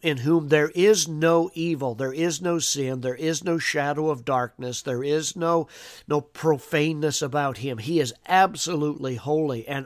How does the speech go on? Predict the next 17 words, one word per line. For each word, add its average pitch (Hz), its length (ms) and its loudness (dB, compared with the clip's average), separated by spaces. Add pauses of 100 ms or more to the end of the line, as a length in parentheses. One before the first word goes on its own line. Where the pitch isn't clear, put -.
all 214 340 8
of 214 60 4
my 190 200 2
sin, 160 560 0
every 214 440 4
act 190 500 -2
that 151 160 -2
I 147 160 0
commit, 147 500 -2 (420)
is 151 260 2
a 127 220 -2 (220)
deep 190 360 -4 (100)
offense 131 680 -4
against 120 460 -8
that 107 220 -10
holy 123 400 -8
God. 110 480 -8